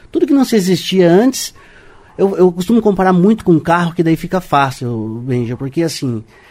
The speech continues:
quando você vai numa concessionária comprar um carro, você tem lá a versão de entrada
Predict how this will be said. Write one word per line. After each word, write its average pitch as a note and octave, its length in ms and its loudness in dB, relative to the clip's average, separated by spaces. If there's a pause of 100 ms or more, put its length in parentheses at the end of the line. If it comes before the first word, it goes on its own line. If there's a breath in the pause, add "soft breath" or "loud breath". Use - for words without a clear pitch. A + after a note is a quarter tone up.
(180 soft breath)
quando F3+ 160 -4
você G#3 40 -4
vai G3+ 120 0
numa G3 100 2
concessionária C#3+ 680 0
comprar B2+ 280 -4
um A#2+ 80 -2
carro, D3 400 -2
você - 120 -6
tem D3+ 140 -2
lá C#3+ 160 0
a C3+ 60 0
versão C#3+ 340 0
de C#3+ 80 2
entrada D3+ 540 0